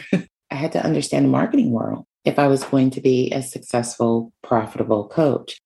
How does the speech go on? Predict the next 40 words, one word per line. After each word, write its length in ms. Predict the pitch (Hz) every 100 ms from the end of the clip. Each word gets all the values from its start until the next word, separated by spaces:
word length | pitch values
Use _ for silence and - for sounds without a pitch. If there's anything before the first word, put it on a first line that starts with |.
| _
And 280 | - 170 165
I 180 | 160 156
also 340 | 156 151 165
had 320 | 156 135 143 139
to 100 | 135
understand 800 | 131 127 - 120 117 117 117 - _ _
the 80 | -
sales. 720 | - - 123 120 107 101 101 - -
Marketing 500 | 139 135 151 151 147
and 120 | 135
sales 340 | 131 143 147 131
is 160 | -
two 100 | -
different 340 | 131 123 117 113
things. 400 | 151 117 120 - _ -
And 120 | 208
it's 140 | 220 226
not 200 | 359 359
that 240 | 262 - -
I 340 | 165 156 147 135 131
didn't 400 | 160 - 156 143
know 200 | 127 139
a 100 | 165
lot 260 | 175 175
of 80 | 180
these 280 | 175 170 -
things. 220 | 180 170
I 80 | -
never 280 | 208 202 180
thought 300 | - 170 285
about 300 | 160 110 -
it. 140 | -
It 160 | - 135
wasn't 280 | 143 165 165
a 40 |
part 240 | - 135
of 100 | 127
who 140 | 127 127
I 100 | 113
was. 400 | 113 - -